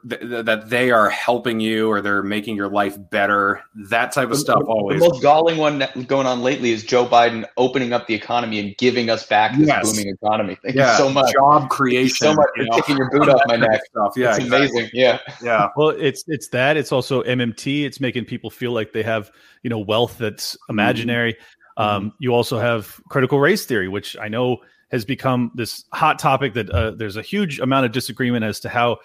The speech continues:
Speaker 3: serious it is. I think it's very serious. I think if you're teaching children that, like, there are enemies all around you, that's a fucking terrible,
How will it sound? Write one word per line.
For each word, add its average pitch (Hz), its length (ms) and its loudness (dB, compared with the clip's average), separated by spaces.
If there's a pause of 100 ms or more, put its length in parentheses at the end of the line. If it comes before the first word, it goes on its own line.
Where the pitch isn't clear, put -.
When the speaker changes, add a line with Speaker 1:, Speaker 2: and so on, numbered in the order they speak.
(180)
Speaker 3:
serious 143 400 0
it 123 60 -2
is. 120 180 -2
I 147 60 -2
think 185 140 0
it's 120 140 -8
very 117 400 0
serious. - 600 -12
I 123 40 -2
think 135 180 0
if 131 180 -4
you're 156 100 -2
teaching 160 380 -6
children 143 540 -2 (260)
that, 117 200 -2 (100)
like, 113 240 -2 (280)
there 143 200 4
are 127 340 4 (560)
enemies 156 400 0
all 147 240 2
around 139 380 2
you, 185 260 0 (240)
that's 135 160 0
a 127 100 -2
fucking 139 540 -4
terrible, 123 720 -2